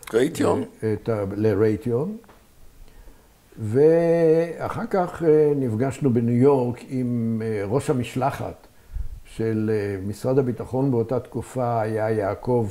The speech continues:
Speaker 2: שפירא, שפיק, שאני לא אשכח שהוא קיבל אותנו במשרד עם הרגליים על השולחן,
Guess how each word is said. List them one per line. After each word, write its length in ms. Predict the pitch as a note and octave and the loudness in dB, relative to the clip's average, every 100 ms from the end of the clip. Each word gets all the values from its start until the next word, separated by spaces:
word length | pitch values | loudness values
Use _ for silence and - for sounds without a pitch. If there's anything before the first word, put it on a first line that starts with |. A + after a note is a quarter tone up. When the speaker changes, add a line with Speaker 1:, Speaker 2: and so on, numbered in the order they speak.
| - | -8
Speaker 2:
שפירא, 580 | - - - C#3 B2+ G2+ - | -12 -12 -4 0 0 -2 -12
שפיק, 580 | - C3 A2+ F#3+ G3 - - _ _ _ _ - _ _ _ - _ _ _ _ - | -8 -4 -2 -2 -6 -10 -20 _ _ _ _ -20 _ _ _ -20 _ _ _ _ -10
שאני 200 | G#2+ A#2 | -4 2
לא 160 | B2+ | 2
אשכח 400 | A#2+ - C#3+ C3+ - | 2 0 0 0 -2
שהוא 160 | B2+ G#2+ | -6 -4
קיבל 300 | A#2+ A2+ C3+ | -4 0 0
אותנו 300 | C3+ C#3+ B2 | 0 -2 0
במשרד 560 | A2+ A2 G#2+ B2 C#3+ | -2 -4 -6 -4 -2
עם 120 | C#3 G#2+ | 0 -2
הרגליים 460 | G#2 G#2 C3 B2+ | -2 0 0 0
על 120 | A#2+ | -2
השולחן, 560 | G2+ - F2+ - G2 B2 | -4 -8 -12 -10 -8 -6